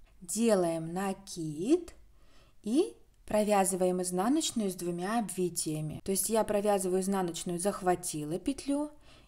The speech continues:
и еще раз захватила петлю. И у меня получилось вот так вот два витка на спице.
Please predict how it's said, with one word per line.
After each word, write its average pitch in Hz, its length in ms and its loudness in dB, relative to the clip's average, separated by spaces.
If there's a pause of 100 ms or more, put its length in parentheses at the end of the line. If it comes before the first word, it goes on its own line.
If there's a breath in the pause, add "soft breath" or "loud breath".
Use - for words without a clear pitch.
и 214 80 -4
еще 214 640 2
раз 240 340 2 (440)
захватила 180 760 0
петлю. 160 540 -6 (380 soft breath)
И 190 60 -2
у 185 60 2
меня 190 280 2
получилось 185 840 0 (320 soft breath)
вот 170 180 -4
так 226 240 0
вот 214 220 -4 (320)
два 180 420 2
витка 170 680 0 (640)
на 170 160 -2
спице. - 680 -4